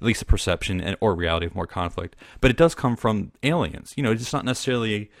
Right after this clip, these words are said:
you know, Sisko arguing with Bashir. I mean, they do argue, but you know what I'm talking about. They're not, like, bad people. Um, but you do have other alien species coming in, bringing perhaps different points of view, and that's the conflict. But it's not,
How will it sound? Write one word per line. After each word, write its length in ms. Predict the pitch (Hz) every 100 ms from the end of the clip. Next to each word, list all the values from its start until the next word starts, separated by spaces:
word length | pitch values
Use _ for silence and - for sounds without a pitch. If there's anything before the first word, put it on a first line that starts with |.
| - _ _ _
you 100 | 110
know, 100 | 87
Sisko 500 | 82 - 135 - 110
arguing 420 | 104 113 101 101 95
with 240 | 82 _
Bashir. 520 | 107 - 120 110 98
I 60 | 110
mean, 120 | 139
they 80 | 143
do 140 | 104
argue, 300 | 76 78 90
but 160 | 104 113
you 80 | 147
know 60 |
what 60 | 110
I'm 100 | 87
talking 260 | - 82 85
about. 240 | 95 104
They're 80 | 120
not, 180 | 117 -
like, 240 | 92 -
bad 260 | 92 90 -
people. 540 | 113 107 - - - - - -
Um, 480 | 101 92 92 95 92
but 120 | 104
you 80 | 110
do 220 | 110 98
have 240 | 95 95
other 240 | - 98 98
alien 340 | 107 101 95
species 360 | - 107 95 101
coming 320 | - 98 92
in, 160 | 92 90
bringing 460 | 92 92 90 90 - - -
perhaps 500 | - 95 87 87 -
different 380 | - 104 - 101
points 300 | - 95 -
of 80 | 90
view, 160 | 95
and 100 | 90
that's 200 | 110 -
the 60 | 82
conflict. 600 | - 117 110 - 80 -
But 80 | -
it's 80 | -
not, 160 | 117